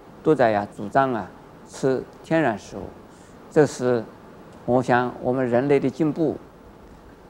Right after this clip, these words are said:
这个是一个好现象。人类的文明啊，真正的，能够真正的提升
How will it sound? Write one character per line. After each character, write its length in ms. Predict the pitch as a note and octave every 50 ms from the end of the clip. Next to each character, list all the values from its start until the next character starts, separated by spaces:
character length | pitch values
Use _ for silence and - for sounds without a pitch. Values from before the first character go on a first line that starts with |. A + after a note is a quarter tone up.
| -
这 100 | - D3
个 80 | C3+ C3+
是 140 | - - C#3+
一 60 | C#3
个 100 | C#3 C3
好 200 | - - G2+ G2+
现 240 | G2+ - D3+ D3+ C3+
象。 280 | - E3 D3+ C3 G#2+ - - - - - - - - - - - - - - -
人 280 | - B2 B2+ C3+ D#3 E3
类 100 | D#3+ D#3
的 140 | C#3 D3+ D3
文 160 | C3 A#2+ B2
明 280 | D3+ D#3 C3+ B2 C#3 C#3+
啊， 160 | C#3 C3 B2 - - - - - - -
真 200 | - - F3 E3+
正 160 | D3+ D3 C#3
的， 160 | B2+ B2+ A2+ - - - - - - - - - - - - - - - -
能 160 | - E3 D3
够 160 | D#3 D3 C#3
真 260 | C3 - - G3 A3 A3+
正 140 | A#3 F3
的 80 | D3 C3
提 260 | - - - A#2 A2+
升 360 | A#2 - C3+ C#3 C#3 C3+ B2+